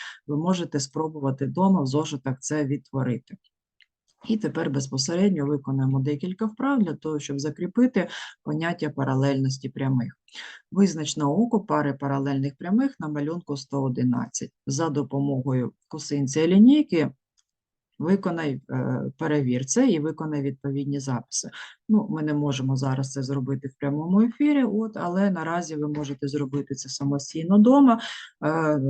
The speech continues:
для цього можна відкрити підручник, перевірити, можна зробити ескіз ось такого креслення в зошиті збільшений. Ось, ну, або можете зупинити відео, спробувати, якщо у вас є лінійка і маленький косинець, поприкладати до екрану, якщо ви працюєте за великим екраном.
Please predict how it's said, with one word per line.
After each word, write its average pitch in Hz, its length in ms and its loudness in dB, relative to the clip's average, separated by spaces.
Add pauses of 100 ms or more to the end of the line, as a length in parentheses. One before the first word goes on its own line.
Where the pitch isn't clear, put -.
(360)
для 151 380 -4
цього 151 420 0
можна 143 300 -2
відкрити 143 460 -4
підручник, 233 600 0
перевірити, 175 680 -2
можна 151 360 -4
зробити 147 520 -2
ескіз 247 460 0
ось 214 140 2
такого 175 400 -6
креслення 160 540 -6
в 147 40 -2
зошиті 147 480 -4
збільшений. 143 760 -2 (420)
Ось, 143 320 -2
ну, 254 100 6
або 156 200 0
можете 151 400 -4
зупинити 151 640 -4
відео, 214 380 2
спробувати, 175 580 -4
якщо 160 280 -4
у - 20 -2
вас 151 220 -4
є 156 60 -4
лінійка 151 460 -4
і 143 60 -2
маленький 147 500 -2
косинець, 143 600 -2
поприкладати 156 920 -2
до 143 140 -2
екрану, 143 540 0
якщо 135 260 -6
ви 143 100 -4
працюєте 139 680 -2
за 135 180 0
великим 135 640 -4
екраном. 226 520 6